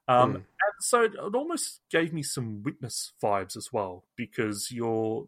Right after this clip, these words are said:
Speaker 1: while it's not as weird as, as, uh, The Witness, it still has that thing of, "I need to just figure out what to do here." Um, and some of 'em are really tough.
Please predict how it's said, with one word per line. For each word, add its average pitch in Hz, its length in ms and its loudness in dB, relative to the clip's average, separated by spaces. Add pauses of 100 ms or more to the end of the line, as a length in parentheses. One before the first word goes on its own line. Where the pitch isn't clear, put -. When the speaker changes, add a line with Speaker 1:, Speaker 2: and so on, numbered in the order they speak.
Speaker 1:
while 139 380 8
it's - 220 -2
not 147 300 4
as 113 380 -2 (460)
weird 123 480 -2
as, 107 240 -4 (240)
as, 98 580 -4 (100)
uh, 101 220 -2
The 104 100 -8
Witness, - 520 -8 (500)
it 127 240 0
still 170 280 0
has 139 260 4
that 123 280 4
thing 120 200 -4
of, 107 280 -4 (400)
"I 143 120 6
need 165 160 0
to - 120 -2
just - 280 -8
figure 117 240 2
out 107 160 2
what - 240 -2
to - 80 -14
do 107 240 -2
here." - 260 -10 (300)
Um, 104 480 0
and 127 280 0
some 180 280 -4
of 170 60 -2
'em 117 100 -2
are 104 60 2
really 98 260 -4
tough. - 400 -14